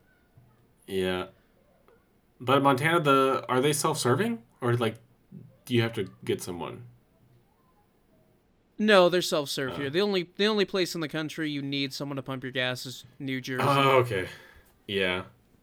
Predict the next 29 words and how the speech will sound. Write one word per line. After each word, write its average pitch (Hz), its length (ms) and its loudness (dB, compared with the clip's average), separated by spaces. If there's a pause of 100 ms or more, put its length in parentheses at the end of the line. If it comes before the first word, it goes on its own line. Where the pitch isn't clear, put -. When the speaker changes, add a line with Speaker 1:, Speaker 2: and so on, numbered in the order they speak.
Speaker 1:
But 127 200 -2
still, 160 200 2
like, 160 140 0
in 147 100 2
the 139 80 4
U 139 120 4
S, 151 120 0
you 151 60 2
have - 80 -4
to 123 80 0
prepay 120 540 0
for 131 180 -4
your 151 160 -2
gas. 165 540 -4 (200)
I, 117 120 0
I, - 320 -2
I 120 40 0
believe 110 280 2
that's 104 220 0
almost 92 360 -6
everywhere. 87 600 -2 (420)
Um, 85 480 -8 (680)
which, 92 400 -4 (180)
for - 160 -8
a 107 40 -2
lot 95 180 0
of 95 100 -6
Europe, - 300 -2 (100)
Speaker 2:
Uh, 294 680 0